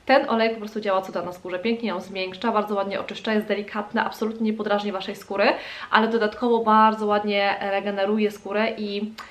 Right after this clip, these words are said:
kontroluje wydzielanie sebum. Jeżeli macie skórę mocno problematyczną, ona się przetłuszcza, zwłaszcza w strefie T, te podkłady po prostu macie wrażenie, że one mocniej oksydują, na przykład w strefie T, po prostu to nie wygląda dobrze. Gdzieś tam tutaj w okolicach policzków, e,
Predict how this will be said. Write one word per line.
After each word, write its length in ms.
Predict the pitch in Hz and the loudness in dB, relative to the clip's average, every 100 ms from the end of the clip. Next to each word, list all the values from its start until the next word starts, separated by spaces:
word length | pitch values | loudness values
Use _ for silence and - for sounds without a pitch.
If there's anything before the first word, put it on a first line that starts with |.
| - - _ _ _ _ _ - - | -20 -20 _ _ _ _ _ -16 -4
kontroluje 640 | 233 220 220 233 254 233 | -2 2 4 4 4 2
wydzielanie 420 | 208 202 190 180 | 2 0 -2 -4
sebum. 320 | - 165 170 | -8 -8 -8
Jeżeli 240 | 180 190 202 | -8 -6 -4
macie 220 | 208 214 | -4 -6
skórę 240 | - 208 | -4 -2
mocno 300 | 196 175 - | -2 -4 -4
problematyczną, 680 | 240 247 240 226 226 233 226 | -4 -2 2 0 0 -4 -2
ona 140 | 214 208 | -2 -2
się 120 | 220 | -4
przetłuszcza, 420 | 220 220 226 214 | -6 -6 -4 -4
zwłaszcza 340 | 185 214 233 | 0 0 0
w 40 | 233 | -6
strefie 300 | 240 233 226 | -4 -2 -2
T, 100 | 226 | -4
te 120 | 220 | -6
podkłady 540 | 214 208 - 294 359 | -8 -6 4 6 6
po 100 | 214 | 0
prostu 280 | 190 190 - | -6 -10 -6
macie 160 | 220 220 | -4 -2
wrażenie, 340 | 208 220 247 | -4 -2 0
że 180 | 220 - | 2 2
one 240 | 240 233 220 | 2 4 4
mocniej 380 | 226 269 285 240 | 2 0 0 0
oksydują, 520 | 233 - 214 269 247 | 0 -4 0 2 2
na 80 | 214 | 0
przykład 280 | - 226 | -4 -6
w 40 | - | -6
strefie 320 | - 226 226 | -4 -4 -4
T, 360 | 220 175 202 208 | -2 0 0 -2
po 60 | 214 | -8
prostu 200 | 214 - | -10 -4
to 60 | |
nie 140 | 214 208 | -2 0
wygląda 300 | 208 262 233 | 0 0 2
dobrze. 460 | 185 180 180 185 214 - - - - | 2 0 2 2 2 -6 -14 -12 -4
Gdzieś 280 | 214 262 | 0 2
tam 240 | 262 226 233 | 4 2 2
tutaj 420 | - 226 226 226 | 0 2 2 0
w 40 | |
okolicach 380 | 220 233 233 226 | 0 0 0 -2
policzków, 720 | - 226 226 - 233 226 | -2 -2 -2 -2 0 0
e, 40 | 226 | -2